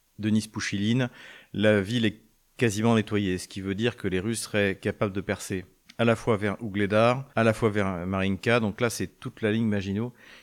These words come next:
qui sera en train de s'ébranler. Il faut pas crier victoire trop vite, mais on est, on est pas mal de ce côté-là. Pareil du côté, euh, d'Avdiivka, où, euh, tranquillement mais sûrement, les Russes avancent pour essayer de transformer Avdiivka en un nouveau chaudron.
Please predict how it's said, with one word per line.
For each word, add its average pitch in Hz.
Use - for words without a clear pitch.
qui -
sera -
en 107
train 110
de 110
s'ébranler. 92
Il 131
faut 98
pas 107
crier 104
victoire 101
trop -
vite, 120
mais 101
on 98
est, 107
on 95
est 104
pas 104
mal 110
de 98
ce -
côté-là. 101
Pareil 113
du 92
côté, 107
euh, 95
d'Avdiivka, 110
où, 113
euh, 95
tranquillement 110
mais 107
sûrement, 101
les 95
Russes 120
avancent 117
pour 104
essayer 104
de 110
transformer 104
Avdiivka 101
en 110
un 101
nouveau 101
chaudron. 90